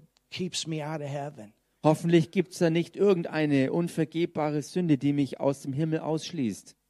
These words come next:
Speaker 1: Trying to do these good things,
Speaker 2: Und immer versuchen, all diese guten Dinge zu tun.
Speaker 1: but never finding the answer.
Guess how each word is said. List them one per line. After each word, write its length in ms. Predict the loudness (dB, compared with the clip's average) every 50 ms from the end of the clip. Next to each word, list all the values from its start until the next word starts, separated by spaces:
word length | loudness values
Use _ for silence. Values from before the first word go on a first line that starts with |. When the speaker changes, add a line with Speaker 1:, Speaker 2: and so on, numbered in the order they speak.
| _ _ _ _ _
Speaker 1:
Trying 760 | -8 -8 -6 -6 -6 -4 -4 -2 -2 -2 -2 -4 -4 -6 -6
to 120 | -4 -6 -4
do 260 | -4 -4 -4 -4 -4
these 280 | -6 -6 -6 -8 -8 -6
good 300 | -6 -8 -8 -8 -10 _
things, 640 | -14 -14 -12 -14 -16 -16 -20 -16 -12 -8 -8 -6 -2
Speaker 2:
Und 240 | 0 0 0 0 -4 -10 _
immer 320 | -6 -4 -2 -2 -2 -2 -2
versuchen, 600 | -4 -6 -8 -8 -2 0 0 0 0 -2 -6 -8 -6
all 160 | -4 -4 -4
diese 280 | -4 -6 -8 -8 -8 -8
guten 520 | -6 -6 -6 -6 -6 -6 -6 -6 -8 -8 -6
Dinge 280 | -6 -4 -4 -4 -6
zu 160 | -6 -8 -14 -14
tun. 300 | -8 -6 -6 -6 -4 -6
Speaker 1:
but 180 | -6 -8 -8
never 500 | -10 -10 -8 -6 -8 -8 -8 -10 -12 -12
finding 720 | -14 -14 -14 -12 -10 -10 -10 -10 -8 -6 -6 -6 -6 -6
the 200 | -6 -6 -6 -6 -6
answer. 400 | -6 -8 -10 -10 -10 -10 -12